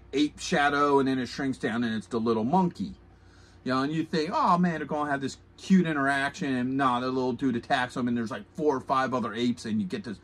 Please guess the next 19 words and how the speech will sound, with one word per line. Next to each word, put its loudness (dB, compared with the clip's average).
really 6
cool 4
fight 0
scene. -2
But -4
the -6
funny 4
part 4
is, 2
so 2
you 2
get, 2
like, -8
three 0
or 2
four 2
apes 0
against -2
Kong. -6